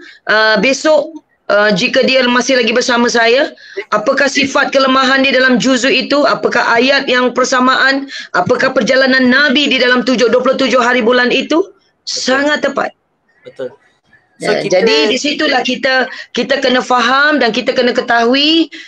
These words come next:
Speaker 1: dua puluh tujuh itu dalam, dalam rahsia tarikh lahir kita ada tiga puluh satu.
Speaker 2: Tiga puluh satu.
Speaker 1: Akan
Speaker 2: Betul.
Speaker 1: tetapi juzuk Al-Quran tiga puluh.
Speaker 2: Tiga puluh.
Speaker 1: Dan tiga puluh satu itu adalah, ah, juzuk empat.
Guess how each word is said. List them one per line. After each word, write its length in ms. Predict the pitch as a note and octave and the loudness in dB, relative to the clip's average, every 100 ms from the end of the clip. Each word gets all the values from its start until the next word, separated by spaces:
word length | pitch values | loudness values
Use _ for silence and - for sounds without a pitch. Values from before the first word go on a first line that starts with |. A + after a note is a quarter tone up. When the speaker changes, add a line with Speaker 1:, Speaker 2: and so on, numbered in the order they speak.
| - | -20
Speaker 1:
dua 240 | - B3+ B3+ | -2 0 2
puluh 160 | C4+ | 0
tujuh 400 | C#4 B3+ D4+ C#4 | 0 0 2 2
itu 240 | B3 G3+ D4 | 0 0 0
dalam, 400 | A#3+ B3+ B3 G3 | 2 2 2 2
dalam 400 | B3+ D#4 F4 E4 | 2 2 2 2
rahsia 400 | C4+ C4 C4 D4 | 2 2 0 0
tarikh 240 | B3+ B3 | 2 2
lahir 400 | A#3+ A3 B3+ D4 | 2 2 0 0
kita 320 | - B3+ C#4+ | -2 -4 -2
ada 160 | A#3+ A#3+ G#3 | -2 -2 -2
tiga 240 | C#4 B3 | -2 0
puluh 160 | A#3 A#3+ | 0 0
satu. 560 | G#3+ G3 - C4+ D#3 - _ _ _ | 0 -2 -2 -2 -2 -6 _ _ _
Speaker 2:
Tiga 160 | - D3+ | -10 -8
puluh 40 | D#3 | -4
satu. 80 | |
Speaker 1:
Akan 320 | F3 A3+ D#4 C#4+ | -4 -2 0 0
Speaker 2:
Betul. 160 | - | 0
Speaker 1:
tetapi 320 | C4 A#3 D4+ D#4 | 0 -2 0 -2
juzuk 320 | G3 B3 G#3+ | 0 0 2
Al-Quran 560 | C#4+ A#3+ G#3 A3 A#3 B3+ | 0 2 2 2 2 0
tiga 240 | C4 C#4 | 0 0
puluh. 400 | A#3+ E4 C#4 - _ _ _ _ | 2 2 2 -2 _ _ _ _
Speaker 2:
Tiga 240 | D3 D3+ D#3 D3+ | -20 -12 -12 -10
puluh. 320 | D3+ C#3+ - - _ | -12 -14 -16 -20 _
Speaker 1:
Dan 240 | G3 A3+ G#3+ | -2 0 0
tiga 320 | F4 D#4 E4+ | 0 0 0
puluh 160 | D4 | 0
satu 400 | C#4 C4+ C4+ C#4+ | 0 0 0 0
itu 240 | B3+ G#3 D4+ | -2 -2 0
adalah, 460 | - A3 B3 B3+ C4+ | 0 2 2 2 2
ah, 380 | C4+ A3 A3 A3 | 0 0 2 2
juzuk 400 | G#3+ A#3 A#3 C4+ | 2 0 0 2
empat. 320 | B3 G#3+ F#3+ | 2 0 -2